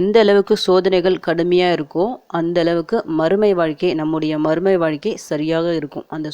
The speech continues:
சோதனையான டைம்ல நாம சரியா நடந்து கொண்டால், இல்ல ஷிர்கான வேலையில போயிட்டோன்னா, இந்த உலக வாழ்க்கையே நமக்கு நரகமா போயிடும், மறுமையும் நரகமா போயிடும். சோதனையின் போது எப்படி நம்ம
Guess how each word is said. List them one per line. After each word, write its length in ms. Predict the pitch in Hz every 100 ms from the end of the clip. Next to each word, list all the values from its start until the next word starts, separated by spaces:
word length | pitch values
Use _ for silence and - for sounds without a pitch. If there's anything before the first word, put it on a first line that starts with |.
| -
சோதனையான 500 | 180 190 185 185 185
டைம்ல 280 | 175 165 196
நாம 220 | 160 175 -
சரியா 420 | 165 160 170 175 190 170
நடந்து 280 | 156 160 160
கொண்டால், 440 | 156 147 151 - - _ - _ -
இல்ல 240 | 165 175 175 156 -
ஷிர்கான 440 | 170 156 180 180 175
வேலையில 380 | 160 160 165 160 -
போயிட்டோன்னா, 420 | 160 160 156 160 175
இந்த 120 | 180 156
உலக 320 | 160 175 185
வாழ்க்கையே 320 | 170 165 202
நமக்கு 320 | 202 180 - 208 - 165
நரகமா 400 | 160 165 170 170 160
போயிடும், 340 | 165 160 170 165
மறுமையும் 520 | 165 226 220 190 233 170
நரகமா 400 | 156 156 156 156 151
போயிடும். 260 | 147 - - - - _ -
சோதனையின் 460 | 175 175 175 165
போது 180 | 160 165 170
எப்படி 220 | 170 180
நம்ம 160 | 180 165